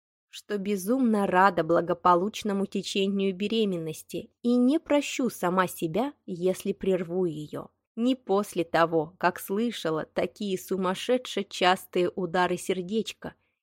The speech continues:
и увидела непонятного головастика на мутной фотографии узи. Из кабинета врача я вышла с двоякими ощущениями и пачкой направлений не только на анализы,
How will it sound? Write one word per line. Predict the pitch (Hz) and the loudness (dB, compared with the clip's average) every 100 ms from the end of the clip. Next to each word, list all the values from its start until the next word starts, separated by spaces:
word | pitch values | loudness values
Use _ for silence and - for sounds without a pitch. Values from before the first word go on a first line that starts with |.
| - | -10
и | 240 | -4
увидела | 233 220 240 233 170 165 - | -2 0 0 -2 -2 -4 -2
непонятного | 220 247 247 220 214 202 202 190 | -2 0 2 2 2 0 -2 0
головастика | 190 196 202 214 220 208 - - - - | 0 0 0 2 2 -2 -4 -12 -10 -10
на | 190 175 | -6 -2
мутной | 170 175 240 - 214 | -2 -2 -4 -4 -6
фотографии | - 180 165 160 165 156 - 165 156 - | -4 -2 0 2 2 2 0 -6 -6 -6
узи. | 175 160 156 - _ _ _ _ _ | -6 -6 -8 -10 _ _ _ _ _
Из | 240 - | -8 -2
кабинета | 196 175 175 175 170 165 | -2 0 2 2 2 2
врача | 170 170 - 254 302 - | 2 0 -2 -6 -8 -6
я | 190 175 | 2 2
вышла | 170 247 - 233 226 | 2 -2 -2 -2 -2
с | 175 | -8
двоякими | 175 180 175 175 170 - 175 - | -2 0 2 2 0 -2 -6 -6
ощущениями | 185 - 180 175 - 214 185 165 160 165 - | -8 -8 -6 -6 -4 -4 -2 -4 -6 -8 -10
и | 190 | -10
пачкой | 175 - 240 - - 269 | -8 0 0 0 -4 -2
направлений | 233 185 175 165 160 165 170 170 - | 0 2 2 2 2 0 0 -4 -2
не | 233 262 | 0 0
только | - 302 330 190 | 2 0 2 -2
на | 175 170 | -2 -2
анализы, | - 175 170 160 165 165 - | -2 0 2 0 -2 -6 -8